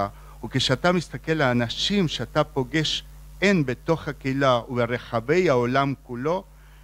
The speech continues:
כל אחד מהם נברא בצלמו של אלוהים. יש שם ניצוץ של קדושה נוכח בכל אחד ואחד מהם."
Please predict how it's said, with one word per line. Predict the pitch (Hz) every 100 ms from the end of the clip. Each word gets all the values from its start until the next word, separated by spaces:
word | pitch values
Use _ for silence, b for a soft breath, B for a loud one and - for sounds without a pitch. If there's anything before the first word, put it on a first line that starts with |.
| b
כל | - 196 208
אחד | - 190 160
מהם | 143 151 170 202 170
נברא | 127 131 127 139 175 196 - - -
בצלמו | 127 - 120 117 135 151 151
של | - 135 120
אלוהים. | 117 110 107 95 - B B B B -
יש | 160 -
שם | 190
ניצוץ | 180 151 - 190
של | - 156
קדושה | 143 127 131 - 180
נוכח | 156 - - 196 214 - -
בכל | 131 - 202 220
אחד | 160 - - 190 220 -
ואחד | 131 123 - 131 117
מהם." | 107 92